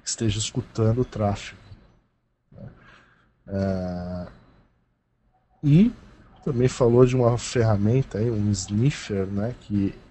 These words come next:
a empresa dele estaria desenvolvendo. Aparentemente isso vai estar no site da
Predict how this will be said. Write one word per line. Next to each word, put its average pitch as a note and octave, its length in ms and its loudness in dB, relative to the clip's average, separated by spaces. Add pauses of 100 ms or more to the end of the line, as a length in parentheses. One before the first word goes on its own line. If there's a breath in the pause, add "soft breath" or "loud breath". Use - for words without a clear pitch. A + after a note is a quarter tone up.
(180)
a - 40 -8
empresa G#2 440 -2
dele G2+ 180 -2
estaria G2+ 400 -4
desenvolvendo. G2+ 600 -4
Aparentemente G#2 720 -6
isso G#2 180 -10
vai G2+ 120 -2
estar G2+ 180 -6
no G2 100 -4
site G2 460 -8
da G#2 420 -4